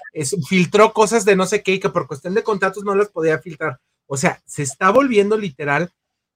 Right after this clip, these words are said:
nuestro amadísimo mundo geek. Eh, creo que no está creciendo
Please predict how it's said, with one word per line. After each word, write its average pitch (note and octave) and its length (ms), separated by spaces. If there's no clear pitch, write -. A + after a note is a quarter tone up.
nuestro F3+ 720
amadísimo G3+ 880
mundo F3 480
geek. D3+ 260
Eh, B2 680
creo F3+ 400
que G#3+ 600
no C#3+ 520
está A3+ 600
creciendo G#3 920